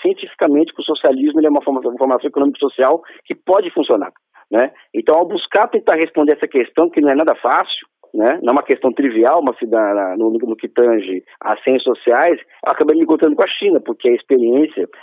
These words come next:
que a, a maior experiência no mundo hoje que advoga o socialismo, advoga o socialismo é a China, independente do que as pessoas acham que a China é, né?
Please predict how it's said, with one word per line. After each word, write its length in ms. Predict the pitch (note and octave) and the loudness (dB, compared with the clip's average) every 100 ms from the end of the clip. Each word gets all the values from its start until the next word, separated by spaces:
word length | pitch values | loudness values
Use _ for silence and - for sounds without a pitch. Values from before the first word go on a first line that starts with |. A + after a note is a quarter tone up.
| _ _ | _ _
que 120 | - - | -4 -2
a, 120 | G#2 - | -2 -2
a 360 | A#2 G2 F2 A#2+ | 0 0 -2 0
maior 340 | C3+ C3+ E3+ | 2 4 2
experiência 640 | E3+ - - D#3 D#3 D#3 D3 | 0 0 4 4 4 2 0
no 80 | |
mundo 360 | C3+ C#3+ C3 B2+ | 2 0 2 4
hoje 220 | A#2+ A2 | 4 0
que 100 | - | 0
advoga 460 | C3+ B2 A2+ D#3 E3 | 0 0 0 0 0
o 60 | |
socialismo, 680 | - D3 C3 A#2+ D3+ F#3+ G#2+ | -4 0 0 2 0 0 -2
advoga 320 | A#2 A#2 C3+ | -2 0 -2
o 40 | C3+ | -2
socialismo 600 | C#3+ B2+ A#2+ D3 F3+ A3+ - - | -2 -2 0 -2 -4 -8 -16 -8
é 60 | C3+ | -4
a 120 | F#3 | -2
China, 280 | - F#3+ D3 | -2 2 4
independente 380 | D3 E3+ E3+ F#3 | 2 2 0 0
do 80 | - | -2
que 60 | |
as 80 | A3 | 0
pessoas 260 | A3 A#3 A3 | 0 0 0
acham 240 | G#3 A3+ | -2 -2
que 80 | - | -4
a 40 | |
China 200 | - A#3 | -2 0
é, 180 | D#4 C#4+ | 2 2
né? 200 | A2 | 2